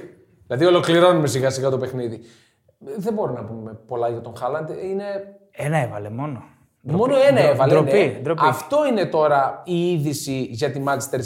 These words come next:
Speaker 1: City, ότι, οκ, κέρδισε τη Southampton με τέσσερα μηδέν.
Speaker 2: Δεν είναι είδηση αυτό, εντάξει, οκ.
Speaker 1: Ναι, ότι έβαλε, ε, ένα γκολ ο Χάλαντ. Αυτό είναι η είδηση.
Speaker 2: Ναι, εντάξει.
Speaker 1: Εντάξει, ε,
Speaker 2: Πάμε να δούμε τι, τι είδαμε το Σαββατοκύριακο. Εντάξει, δεν θα τα,
Speaker 1: Ναι.
Speaker 2: δεν θα αναφερθούμε σε όλα. Είχαμε τρία
Speaker 1: Ναι.
Speaker 2: καλά ντέρμπι.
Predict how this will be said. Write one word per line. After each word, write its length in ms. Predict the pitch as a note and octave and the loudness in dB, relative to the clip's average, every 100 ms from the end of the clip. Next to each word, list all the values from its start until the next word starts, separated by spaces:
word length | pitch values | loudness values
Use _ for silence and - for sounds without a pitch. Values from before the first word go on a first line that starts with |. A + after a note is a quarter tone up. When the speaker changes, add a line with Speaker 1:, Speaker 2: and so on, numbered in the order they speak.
| - | -4
Speaker 1:
City, 160 | D3+ F3+ | -4 -2
ότι, 360 | C#3+ C#3+ C#3 - _ _ | -2 -4 -8 -16 _ _
οκ, 180 | C#3+ C#3 G2 | -16 -16 -14
κέρδισε 440 | - F3+ D#3+ D#3 D3+ | 2 4 4 0 -4
τη 160 | B2+ - | -6 0
Southampton 520 | B2 A#2+ B2 A#2+ A2+ | 0 2 0 0 -4
με 120 | A2+ | -6
τέσσερα 220 | A2+ C#3+ F#3 | -4 0 2
μηδέν. 0 | |
Speaker 2:
Δεν 160 | C#3+ | 2
είναι 100 | C3 | 0
είδηση 260 | B2+ B2+ B2+ | 0 -2 -6
αυτό, 180 | C#3+ F3 | -4 -2
εντάξει, 340 | C#3+ C3 - B2 | 0 -2 -4 -10
οκ. 100 | - | 0
Speaker 1:
Ναι, 280 | E3 A2 F2+ - - | 0 0 -4 -14 -6
ότι 280 | - D#3+ F3 | -2 4 6
έβαλε, 200 | A3+ C#4 | 6 4
ε, 460 | - - A#2+ - G#3 | 0 -4 -8 0 2
ένα 120 | C#4 | 4
γκολ 220 | A3 C4+ | 2 2
ο 40 | C4+ | 2
Χάλαντ. 380 | B3 F#3 A#2+ G#2 | 0 -2 -4 -8
Αυτό 260 | - D#3 A#3 | -8 2 2
είναι 120 | E3+ | 4
η 40 | |
είδηση. 500 | C3 A2 - - - _ _ _ _ _ | -2 -6 -10 -14 -20 _ _ _ _ _
Speaker 2:
Ναι, 300 | - A#2 G2 G2+ | -12 -12 -12 -18
εντάξει. 300 | G#2 G2+ - | -20 -16 -2
Speaker 1:
Εντάξει, 360 | A#3 - - - | 0 0 -8 -12
ε, 160 | - D#3 | -2 4
Speaker 2:
Πάμε 180 | F3 E3+ | 6 8
να 100 | C4 | 8
δούμε 180 | E4 D4+ | 6 2
τι, 300 | D4 C#4+ F#3 | 0 0 0
τι 120 | B3+ | 2
είδαμε 240 | C4+ B3 | 4 2
το 60 | G#3+ | 2
Σαββατοκύριακο. 540 | G#3 G3+ G3 G#3 D#3 | 2 2 2 2 2
Εντάξει, 300 | F3 G#3 E3+ | 4 4 4
δεν 100 | A#3 | 2
θα 60 | A#3+ | 6
τα, 240 | F#3+ D#3+ D3+ | 6 6 2
Speaker 1:
Ναι. 80 | D3+ | 0
Speaker 2:
δεν 100 | G3 | 2
θα 80 | |
αναφερθούμε 500 | A3 F#3 D#3 C#3 C#3+ | 2 2 0 -2 -4
σε 140 | B2+ C3 | -2 0
όλα. 240 | C3 G3 | 4 4
Είχαμε 240 | A#3 A#3 G#3 | 4 2 0
τρία 260 | - B3 | 2 4
Speaker 1:
Ναι. 40 | A3+ | 4
Speaker 2:
καλά 300 | G#3+ G3+ G3+ | 6 6 6
ντέρμπι. 420 | E3 D#3 B2 A2+ | 6 2 2 -6